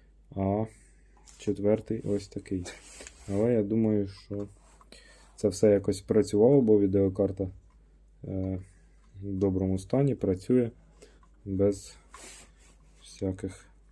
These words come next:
помилок. Так, а ці в нас з такими от, е, пружинками, тобто, щоб, е, плавно, плавна фіксація була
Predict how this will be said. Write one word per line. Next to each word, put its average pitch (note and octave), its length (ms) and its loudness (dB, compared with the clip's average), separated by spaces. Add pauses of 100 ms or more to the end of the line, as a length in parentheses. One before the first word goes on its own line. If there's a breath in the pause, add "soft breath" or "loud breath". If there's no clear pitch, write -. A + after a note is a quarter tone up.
(200)
помилок. F#2 580 2 (3750 loud breath)
Так, G2 260 0
а G2+ 140 -2
ці C#3+ 260 2
в A#2+ 40 0
нас A2 360 0
з - 40 -20
такими F#2+ 520 -2
от, F#2+ 140 -10 (720 loud breath)
е, F#2+ 300 -4
пружинками, G#2 560 0
тобто, F#2+ 380 -6
щоб, F#2 300 -6 (960 soft breath)
е, G2 240 -6 (300)
плавно, G2 440 2 (760 soft breath)
плавна G#2+ 360 -2
фіксація G2+ 680 -2
була F#2+ 360 -2